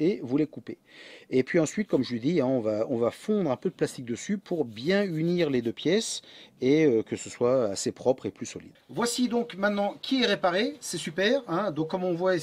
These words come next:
on a ici les agrafes qui sont là, que je dois, je dois découper, hein, et celles qui sont ici également. L'autre pièce a également été réparée, hein, comme on voit, euh, on a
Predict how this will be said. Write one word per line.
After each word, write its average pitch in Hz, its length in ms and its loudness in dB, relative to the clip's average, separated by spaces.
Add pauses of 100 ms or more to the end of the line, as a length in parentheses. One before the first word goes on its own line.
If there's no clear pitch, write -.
on 151 120 0
a 156 40 2
ici 151 180 -4
les 151 200 0
agrafes 151 480 -2
qui 131 100 -8
sont 131 160 -8
là, 247 300 -2
que 127 100 -6
je 107 140 -10
dois, 120 420 -4
je 110 100 -14
dois 120 120 -10
découper, 185 500 -8
hein, 226 140 -8 (520)
et 175 280 -2
celles 220 280 -4
qui 180 120 -10
sont 170 200 -4
ici 202 440 -6
également. 156 400 -2 (440)
L'autre 196 440 2
pièce 190 440 -4
a 151 120 2
également 170 580 -2
été 156 240 0
réparée, 147 540 -2 (420)
hein, 151 260 -6
comme 131 160 -8
on 131 60 -4
voit, 143 400 -2 (100)
euh, 117 380 -10 (140)
on 135 180 -6
a 131 200 -6